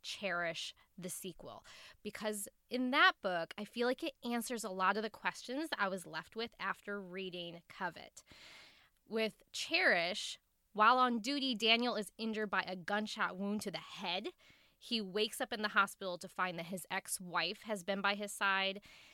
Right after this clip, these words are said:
Daniel is going to need some major rehabilitation from his injuries, and his ex-wife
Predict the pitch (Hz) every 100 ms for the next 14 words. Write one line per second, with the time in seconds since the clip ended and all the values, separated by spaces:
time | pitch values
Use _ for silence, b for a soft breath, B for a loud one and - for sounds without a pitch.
0 | B 220 208 208 180 - 202 - 196 180
1 | 165 190 175 190 208 269 285 226 214 220
2 | 196 180 160 196 170 - 180 165 - 185
3 | 170 160 175 165 156 - 160 190 170 185
4 | 190 - 180 160